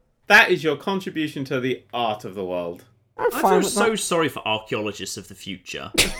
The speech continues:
Speaker 3: Like, archaeologists of today, like, when we're trying to figure out, like,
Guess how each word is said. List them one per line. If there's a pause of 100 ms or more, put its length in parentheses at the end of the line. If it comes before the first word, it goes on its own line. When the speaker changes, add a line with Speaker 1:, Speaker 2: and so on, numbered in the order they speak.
(420)
Speaker 3:
Like,
archaeologists
of
today,
like,
when
we're
trying
to
figure
out,
like,